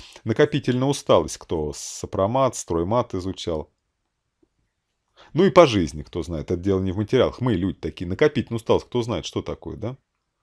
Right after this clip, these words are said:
Ты идешь, идешь, и каждый последующий километр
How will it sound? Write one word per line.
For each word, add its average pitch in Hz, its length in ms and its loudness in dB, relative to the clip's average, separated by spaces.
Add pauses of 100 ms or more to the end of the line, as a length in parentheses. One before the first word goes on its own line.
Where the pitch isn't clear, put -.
(640)
Ты 87 120 2
идешь, 143 340 4
идешь, 107 340 2
и 90 40 -2
каждый 85 300 -2
последующий 113 540 -2
километр 98 640 -2